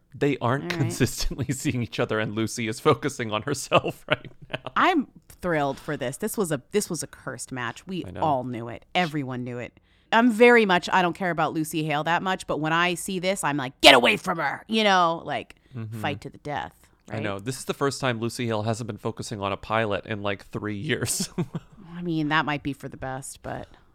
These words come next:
Speaker 1: No, I love it. I love that for her.
Speaker 2: She was great in Fantasy Island. Remember that
Speaker 1: Was
Speaker 2: Scary
Speaker 1: she?
Speaker 2: Movie
Speaker 1: I thought that was
Speaker 2: remix.
Speaker 1: bad.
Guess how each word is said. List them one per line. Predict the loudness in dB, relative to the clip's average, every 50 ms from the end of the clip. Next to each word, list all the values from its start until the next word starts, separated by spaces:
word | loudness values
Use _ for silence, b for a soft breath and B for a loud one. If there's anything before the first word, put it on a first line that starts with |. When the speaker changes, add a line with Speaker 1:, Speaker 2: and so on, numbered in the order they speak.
| -18 -6
Speaker 1:
No, | -2 0 0 2
I | 0 2
love | 2 2 2 2
it. | 0 -4 -4 -8
I | -8 -4
love | 0 0 2 4
that | 2 0 0 -2
for | -10
her. | -12 -10 -10 -4 0
Speaker 2:
She | 2
was | 2 2 0
great | 2 2 4 4 4
in | 4 2
Fantasy | 2 2 2 2 2 2 0 -2 2 4
Island. | 6 6 6 6 6 2 2 0 0 -2 -6 -8 -16 _ _ _ _ _ _ _
Remember | -10 -8 -8 -6
that | -4 -2 2
Speaker 1:
Was | 2 2 2 2
Speaker 2:
Scary | 0 0 0 0
Speaker 1:
she? | 0
Speaker 2:
Movie | -2 -2 -4 -4 -4
Speaker 1:
I | -2
thought | -2 0 0
that | 0 0
was | -2 0
Speaker 2:
remix. | 2
Speaker 1:
bad. | 2 2 4 2 0 -4